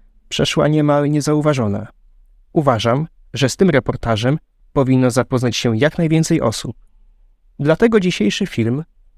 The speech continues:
będzie poświęcony właśnie temu reportażowi.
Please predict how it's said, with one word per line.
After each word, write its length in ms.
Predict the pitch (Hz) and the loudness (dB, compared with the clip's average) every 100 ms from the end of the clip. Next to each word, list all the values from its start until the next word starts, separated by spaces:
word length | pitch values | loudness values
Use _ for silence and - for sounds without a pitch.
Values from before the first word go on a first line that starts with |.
| - | -12
będzie 340 | 110 117 117 | 0 2 2
poświęcony 600 | 131 147 - 151 151 147 | 0 -2 -2 -2 0 -2
właśnie 320 | 139 131 - 120 | 0 0 0 -6
temu 320 | - 101 110 | -4 -2 2
reportażowi. 760 | 120 - 139 160 143 110 113 | 0 0 -4 -4 -2 -4 -6